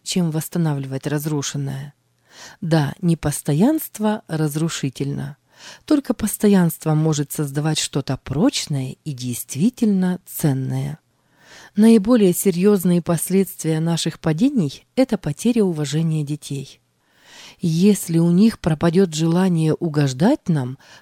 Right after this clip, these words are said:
то, несмотря на все наши старания, будет весьма непросто добиться истинных успехов в воспитании. Может быть, дети и будут проявлять определенное послушание, но оно будет не от сердца.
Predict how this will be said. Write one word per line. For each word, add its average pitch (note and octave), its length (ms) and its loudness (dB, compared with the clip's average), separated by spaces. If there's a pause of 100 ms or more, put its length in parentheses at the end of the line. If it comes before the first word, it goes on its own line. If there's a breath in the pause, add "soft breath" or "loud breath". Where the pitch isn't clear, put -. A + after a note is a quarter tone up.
то, E3 120 -2
несмотря F3 640 2
на D#3 120 0
все F3 280 0
наши D#3+ 300 -2
старания, D#3+ 840 0 (180)
будет F3+ 380 -2 (100)
весьма F#3 460 0
непросто D3 560 -2
добиться C#3+ 720 -2 (420 loud breath)
истинных D#3 640 -2
успехов - 800 -4
в D#3 120 -8
воспитании. C#3 920 -6 (680 loud breath)
Может C#4 300 4
быть, G#3+ 220 -2
дети A3+ 280 0
и A#3 80 4
будут G#3+ 320 -2
проявлять D#3 540 -2
определенное D#3 720 -2
послушание, C#3+ 920 -4 (380 soft breath)
но G#3+ 220 2
оно D4+ 200 0
будет F#3+ 440 -2
не E3 180 0
от D#3 160 -2
сердца. C3+ 680 -6